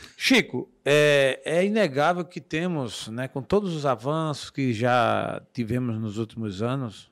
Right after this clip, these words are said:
né, querendo ou não, isso é um fato, mas ainda temos um gap de atraso muito grande, né? O atraso, quando eu falo, no sentido do,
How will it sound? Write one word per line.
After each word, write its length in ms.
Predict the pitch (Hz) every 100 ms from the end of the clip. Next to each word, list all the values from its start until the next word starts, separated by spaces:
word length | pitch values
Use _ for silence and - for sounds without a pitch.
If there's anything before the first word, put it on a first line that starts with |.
| _
né, 200 | 104 98
querendo 460 | - 127 117 123 117
ou 80 | 110
não, 180 | 120
isso 160 | 113 -
é 40 |
um 40 | 107
fato, 460 | - 131 135 -
mas 200 | 120 135
ainda 200 | 147 156
temos 300 | 139 165 160
um 60 | 135
gap 240 | 143 147
de 100 | 139
atraso 440 | 143 - 139 139 123
muito 260 | 147 -
grande, 360 | 143 113 107 98
né? 240 | 101 104
O 160 | 123 120
atraso, 400 | 127 139 160 147
quando 140 | 151
eu 80 | 131
falo, 320 | 110 147 156
no 100 | 147
sentido 500 | 127 135 113 135 135
do, 400 | 113 123 127 117